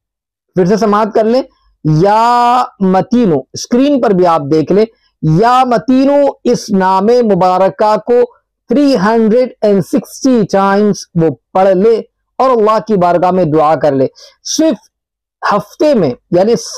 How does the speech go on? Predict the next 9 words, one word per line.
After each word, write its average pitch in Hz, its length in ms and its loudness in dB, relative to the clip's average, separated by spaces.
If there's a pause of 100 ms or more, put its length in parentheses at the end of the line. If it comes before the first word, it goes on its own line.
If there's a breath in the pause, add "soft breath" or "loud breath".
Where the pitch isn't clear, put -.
(240)
एक 247 380 2
दिन, 254 300 0 (100)
संडे 262 440 0
के 175 140 0
दिन 208 220 0 (300 soft breath)
वो 214 260 0
इस 254 200 -2 (100)
अमल 214 320 2
को 226 140 0